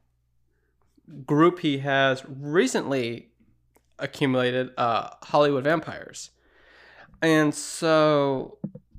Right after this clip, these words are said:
yeah, Alice Cooper, you know, not a whole lot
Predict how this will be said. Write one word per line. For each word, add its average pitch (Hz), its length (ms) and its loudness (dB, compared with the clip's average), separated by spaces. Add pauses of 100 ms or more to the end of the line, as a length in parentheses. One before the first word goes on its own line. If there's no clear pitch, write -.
(140)
yeah, 151 180 0
Alice 226 460 2
Cooper, 185 720 0 (680)
you 269 100 2
know, 269 420 2 (320)
not 330 240 6
a 294 80 6
whole 156 320 4
lot 131 340 2